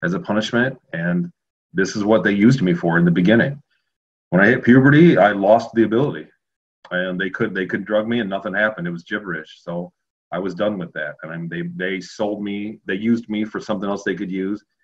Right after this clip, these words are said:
into a different program, which was his private sta-, stash of kids to be pedophiled for parties for the, for the elites. And there were big parties,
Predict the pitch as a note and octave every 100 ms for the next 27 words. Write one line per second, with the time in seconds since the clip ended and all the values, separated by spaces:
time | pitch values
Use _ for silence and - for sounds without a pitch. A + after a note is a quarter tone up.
0 | _ _ _ _ _ G#2 F#2+ G2 G2+ F#2
1 | F#2+ G#2 - - - A2+ G2 E2+ E2 E2+
2 | F2 F2 B2 A2+ - - G#2+ G#2+ G#2 -
3 | - - A2 A2+ - - A2 G#2 - -
4 | _ _ _ _ _ F2 G2 F2+ - A#2+
5 | A2+ G2+ G#2 F2+ A2 - F2+ D#2+ D#2+ -
6 | F2+ E2+ G#2 F2+ E2+ - F#2 F2 F#2+ -
7 | - F2+ F#2+ G#2 F2+ - F2 F#2 F2+ G2+
8 | G#2 G2 G2+ G2